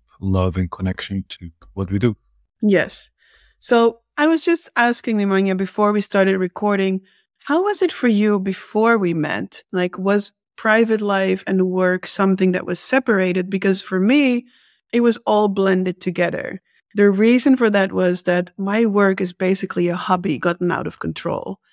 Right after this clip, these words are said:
Speaker 2: Like, I started Women of Ancient Futures and my other companies before that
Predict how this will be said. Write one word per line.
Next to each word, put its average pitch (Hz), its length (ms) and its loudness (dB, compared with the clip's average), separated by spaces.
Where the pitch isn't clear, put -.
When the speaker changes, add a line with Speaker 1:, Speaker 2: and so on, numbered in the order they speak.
Speaker 2:
Like, 190 160 -4
I 208 120 -2
started 208 600 0
Women 196 300 -4
of 190 100 -6
Ancient 190 400 -2
Futures 190 800 0
and 185 180 -4
my 170 240 -8
other 196 220 2
companies 185 540 -6
before 247 460 0
that 185 360 -2